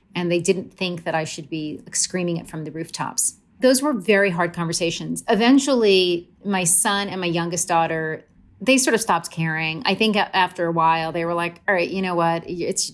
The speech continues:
you do, do your thing, Mom. You, you know, you're, you, you just do your thing. We're, we're proud of you no matter what." And my oldest daughter, it was harder for her, I think, because she identifies so strongly with me and we're so close. Uh, and she's older,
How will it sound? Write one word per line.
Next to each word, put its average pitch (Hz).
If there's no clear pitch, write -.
you 208
do, 180
do 175
your 180
thing, 135
Mom. 127
You, 190
you 196
know, 170
you're, 175
you, 175
you 185
just 180
do -
your -
thing. -
We're, 160
we're 185
proud 156
of 156
you 160
no 151
matter 113
what." 151
And 202
my 214
oldest 247
daughter, 214
it 214
was 180
harder 180
for 175
her, 160
I 170
think, 170
because 165
she 170
identifies 160
so 160
strongly 160
with 190
me 202
and 175
we're 170
so 170
close. -
Uh, 165
and 202
she's 254
older, -